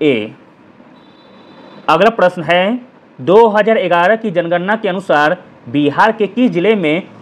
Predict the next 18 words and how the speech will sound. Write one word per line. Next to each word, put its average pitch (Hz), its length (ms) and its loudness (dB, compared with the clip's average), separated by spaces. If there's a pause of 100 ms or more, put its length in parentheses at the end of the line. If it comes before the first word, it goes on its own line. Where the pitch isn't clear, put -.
(120)
पुरुष 220 280 4
साक्षरता 190 480 0
दर 220 180 0
सबसे 262 380 -2
अधिक 139 240 0
है? 127 340 -6 (1600)
दो 190 260 6
हज़ार 208 320 2
ग्यारह 175 380 0
की 226 140 -8
जनगणना 180 440 -4
के 220 120 -6
अनुसार 175 540 0 (240)
बिहार 151 380 2
के 214 160 -2
रोहतास 175 380 2
जिले 175 220 -2
में 160 340 -2